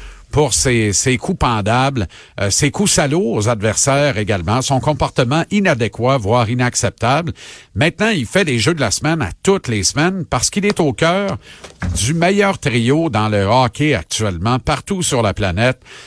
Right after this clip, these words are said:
La meilleure ligne, c'est celle de Patrice Bergeron, Brad Marchand et David Pasternak. Et là, évidemment, David Pasternak, il était tout jeune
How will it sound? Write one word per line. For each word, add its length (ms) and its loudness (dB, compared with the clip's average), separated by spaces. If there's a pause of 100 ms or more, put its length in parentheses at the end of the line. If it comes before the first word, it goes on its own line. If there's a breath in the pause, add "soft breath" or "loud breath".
(140 loud breath)
La 220 0
meilleure 480 2
ligne, 560 0
c'est 300 0
celle 260 0
de 80 0
Patrice 460 -2
Bergeron, 560 0
Brad 260 0
Marchand 480 -2 (400 loud breath)
et 140 0
David 400 0
Pasternak. 760 -4
Et 120 0
là, 160 2
évidemment, 480 0
David 340 0
Pasternak, 640 0
il 80 -2
était 220 0
tout 180 -4
jeune 420 0